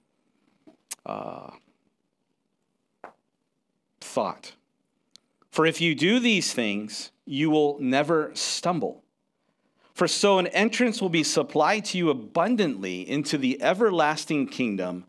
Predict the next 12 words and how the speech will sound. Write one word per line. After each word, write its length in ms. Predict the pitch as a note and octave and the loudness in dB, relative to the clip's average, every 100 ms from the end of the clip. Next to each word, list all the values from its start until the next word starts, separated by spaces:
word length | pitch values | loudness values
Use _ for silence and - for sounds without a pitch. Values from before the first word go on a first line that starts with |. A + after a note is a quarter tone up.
| _ _ _ _ _ - | _ _ _ _ _ -2
of 160 | A#2+ | 2
our 120 | A#2+ G#2+ | 2 2
Lord 520 | A2+ C3 C#3+ D3+ C#3+ - | 2 4 4 0 -4 -10
and 180 | A2+ G2 | -8 -6
Savior, 720 | - A#2 A2 G2 F2+ F2 - _ _ - | -4 -2 -2 -2 -4 -6 -12 _ _ -12
Jesus 680 | G2+ G2 G2 F#2+ - - - _ _ | -6 -6 -6 -8 -10 -12 -16 _ _
Christ." 560 | - F#2 C#2+ - - - _ _ _ _ - | -12 -10 -10 -12 -16 -18 _ _ _ _ -16
All 60 | E2 | -14
right, 160 | C#2+ - | -16 -20
we'll 120 | B2 _ | -20 _
pause 340 | G#2+ F#2 F2+ | -2 -2 -4
there. 320 | G2 F#2 F#2 | -6 -4 -6